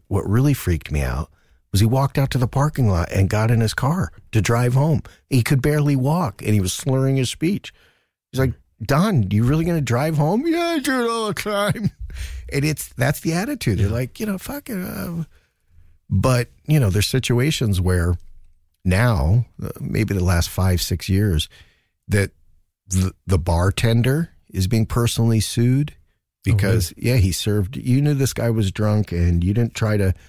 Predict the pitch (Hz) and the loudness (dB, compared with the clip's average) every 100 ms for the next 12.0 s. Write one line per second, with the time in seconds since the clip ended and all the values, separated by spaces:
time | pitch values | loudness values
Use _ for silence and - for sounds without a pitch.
0 | - _ _ _ _ 92 107 80 80 - | -20 _ _ _ _ -2 0 2 0 -4
1 | - - 107 113 107 113 113 113 110 101 | -14 -6 0 0 0 -2 -2 -2 -2 0
2 | 95 98 90 98 95 - _ _ 98 101 | 2 0 2 0 0 -6 _ _ -2 0
3 | - 113 107 110 98 - 95 92 95 101 | 0 -2 -2 0 0 2 0 2 2 2
4 | 104 87 76 85 - _ _ _ _ 87 | 2 0 0 -2 -6 _ _ _ _ 2
5 | 82 76 69 65 78 - _ _ _ _ | 4 4 2 0 -6 -12 _ _ _ _
6 | _ _ 98 - 110 92 - - 117 113 | _ _ -4 0 0 0 -2 0 0 0
7 | 95 76 80 80 82 90 127 156 76 87 | 0 0 2 2 2 2 0 0 -2 0
8 | 80 - - - - - - 180 120 120 | 0 -2 -8 -18 -18 -16 -4 0 0 -2
9 | 131 - - 127 127 123 - 104 104 92 | -6 -6 -2 0 2 0 0 0 2 2
10 | 80 71 65 58 - 101 85 - 104 98 | 2 0 -2 -4 -4 -2 -2 0 0 0
11 | 71 - - 135 117 - - 143 139 127 | -6 -8 -6 -4 -2 -2 -2 0 0 -2